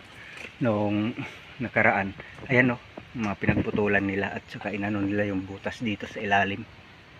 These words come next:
Ayan yung mga bakas nila, oh.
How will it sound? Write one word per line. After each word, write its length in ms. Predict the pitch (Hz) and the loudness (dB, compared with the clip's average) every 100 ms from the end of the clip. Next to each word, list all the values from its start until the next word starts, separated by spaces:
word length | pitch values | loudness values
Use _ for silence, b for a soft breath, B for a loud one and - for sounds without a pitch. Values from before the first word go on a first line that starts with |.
| - - - - - - - - - - - - - - - - | -18 -18 -18 -18 -18 -18 -18 -20 -16 -16 -16 -16 -12 -12 -12 -10
Ayan 240 | - 113 117 | -4 -4 -2
yung 160 | 107 | -2
mga 160 | 104 113 | -2 -2
bakas 280 | - 123 - | -4 -4 -2
nila, 280 | 139 131 | 0 0
oh. 80 | 131 | -2